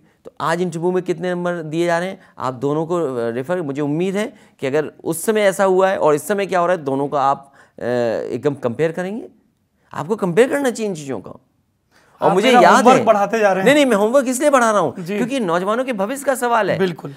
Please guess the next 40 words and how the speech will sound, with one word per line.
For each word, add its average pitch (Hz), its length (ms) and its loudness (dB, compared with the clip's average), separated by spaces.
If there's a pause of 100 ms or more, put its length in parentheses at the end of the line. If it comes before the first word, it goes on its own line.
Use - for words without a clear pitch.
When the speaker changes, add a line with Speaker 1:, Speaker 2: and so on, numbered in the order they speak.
(300)
Speaker 1:
आप 202 180 2
बताइए, 208 320 0
पेपर 202 300 2
आउट 202 200 4
हो 190 100 0
रहा 180 140 -2
है, 208 140 -10 (240)
Speaker 2:
जी। 160 100 -20
Speaker 1:
परीक्षाएं 190 380 2
रद्द 190 200 0
हो 190 140 0
रही 190 160 -4
हैं, 220 160 -14 (400)
मैं 165 160 0
नौजवानों 165 340 0
को 160 140 2
भरोसा 180 300 0
दिला 147 200 0
सकता - 260 -12
हूँ 80 140 -10 (840)
कि 147 80 -6
परीक्षाएं 170 440 0
रद्द 139 240 -4
नहीं 127 460 -2
होंगी 101 320 -10 (1600)
और 190 400 2
समय 185 420 -2
से 185 120 -4
होंगी। 139 420 -2 (920)
जितने 208 560 0
भी 226 160 0
खाली 175 640 -2
पद 175 300 0
हैं 170 220 -4
सरकार 151 520 -2
के, 160 180 -6
वो 151 140 -4
सभी 165 360 -4
भरे 143 260 0
जाएंगे। 127 440 -6